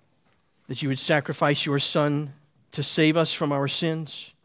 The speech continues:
but that you would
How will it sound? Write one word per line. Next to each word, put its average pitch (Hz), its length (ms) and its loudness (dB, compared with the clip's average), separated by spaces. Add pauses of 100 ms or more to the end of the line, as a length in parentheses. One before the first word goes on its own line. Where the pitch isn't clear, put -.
(2750)
but 143 140 -4
that 160 120 2
you 170 240 0
would 143 320 4